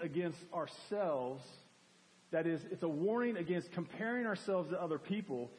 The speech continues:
and using other people's burdens to make us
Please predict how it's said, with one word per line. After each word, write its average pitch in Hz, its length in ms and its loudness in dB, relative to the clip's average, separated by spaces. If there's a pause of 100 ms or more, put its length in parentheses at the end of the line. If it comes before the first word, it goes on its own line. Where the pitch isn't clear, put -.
(160)
and 170 160 0
using 233 440 4 (100)
other 269 300 2
people's 220 420 -2
burdens 147 680 0 (520)
to 185 80 0
make 180 280 2 (120)
us 220 240 2